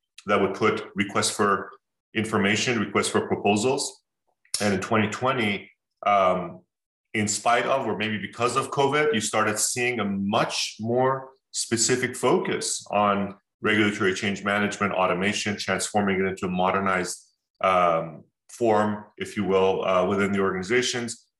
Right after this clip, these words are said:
uh, to the point that we were recipient of over, I wanna say, thirty, uh, R F Ps from mid to large size organizations just in the U S alone with comprehensive plans of transforming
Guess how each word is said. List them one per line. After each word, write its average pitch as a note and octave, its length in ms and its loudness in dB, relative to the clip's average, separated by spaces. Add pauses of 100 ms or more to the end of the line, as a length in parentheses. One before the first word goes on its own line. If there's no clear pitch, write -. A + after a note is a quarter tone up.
(140)
uh, F#2+ 260 2
to A2 120 -4
the F#2+ 80 -2
point G#2+ 400 -4
that F#2 460 2
we G#2 280 -2
were G2 220 0
recipient G2+ 640 -2
of F#2 260 2 (200)
over, G#2+ 360 2
I F2 60 4
wanna F#2+ 140 0
say, F#2 180 -4
thirty, A2+ 580 -2 (540)
uh, F2+ 280 4
R F#2+ 220 4
F F#2 160 -4
Ps A2+ 460 -4
from F#2+ 420 0
mid G#2 380 -2 (100)
to F#2 160 -4
large F#2+ 320 0
size G#2+ 320 0
organizations G2+ 680 -2
just G#2+ 300 0
in G#2+ 100 -2
the F2+ 120 -4
U F#2+ 160 0
S G2 140 -2
alone G2+ 440 0 (400)
with F#2 240 -6
comprehensive G#2 920 -2
plans F#2+ 340 0
of F#2 120 -4
transforming F2 760 -4